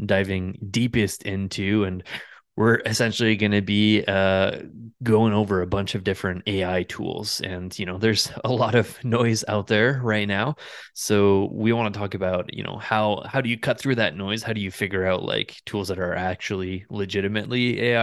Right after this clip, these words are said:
I powered and, and, um, the, the good ones from kind of the, the gimmicky ones and, and which ones you should, uh,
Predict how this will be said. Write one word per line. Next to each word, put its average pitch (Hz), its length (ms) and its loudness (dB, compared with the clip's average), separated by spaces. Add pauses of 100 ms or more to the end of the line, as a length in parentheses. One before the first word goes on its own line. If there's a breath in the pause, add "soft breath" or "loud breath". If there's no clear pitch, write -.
I 117 40 2
powered 120 560 0
and, 95 180 -4
and, 95 240 -8 (380 loud breath)
um, 92 460 -4
the, 117 180 -2
the 113 140 2
good 95 160 0
ones 98 260 -2
from 101 160 -6
kind 98 180 -4
of 92 60 -4
the, 92 160 -4
the 104 200 -4
gimmicky 98 520 -4
ones 117 380 2
and, 95 160 -4
and 98 200 -4
which 95 200 -2
ones 95 260 -4
you 95 80 -4
should, 95 320 -2
uh, 85 200 -2